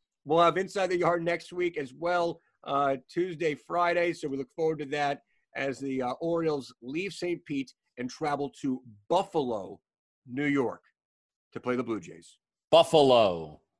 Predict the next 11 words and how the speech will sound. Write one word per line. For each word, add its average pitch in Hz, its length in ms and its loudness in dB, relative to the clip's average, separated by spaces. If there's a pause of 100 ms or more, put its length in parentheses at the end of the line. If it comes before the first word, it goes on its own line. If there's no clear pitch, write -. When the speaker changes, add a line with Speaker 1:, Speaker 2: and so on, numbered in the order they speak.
Speaker 2:
not 117 240 2
Toronto. 123 720 4
They 101 60 -12
can't 131 240 -8
go 135 160 4
up 104 100 0
there. 90 340 -4 (420)
They'll 95 120 -8
be 127 160 -2
in 147 260 -6
Buffalo, 110 680 4